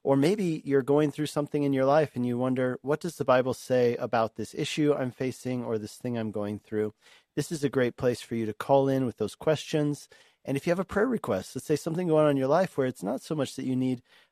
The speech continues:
a biblical answer as much as you just need someone to pray for you. Well, not only do we have pastors standing by every day to do that, but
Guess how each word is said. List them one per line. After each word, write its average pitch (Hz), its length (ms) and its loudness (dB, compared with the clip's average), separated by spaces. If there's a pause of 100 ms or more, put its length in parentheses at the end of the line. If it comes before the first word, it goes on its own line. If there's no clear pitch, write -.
a 107 80 -6
biblical 135 640 0
answer 135 680 -4
as 120 120 -6
much 139 240 -4
as 117 140 -10
you 110 80 -6
just 147 300 0
need 117 180 -4
someone 113 340 -4
to 95 80 -12
pray 127 300 0
for 113 240 -4
you. 87 240 -6 (380)
Well, 107 280 -2
not 165 200 2
only 120 320 0 (680)
do 117 120 -6
we 110 80 -4
have 107 260 -2
pastors 139 600 0
standing 120 320 -6
by 110 160 0
every 101 180 -6
day 123 220 0
to - 160 -10
do 151 180 -4
that, 98 280 -2
but - 180 -12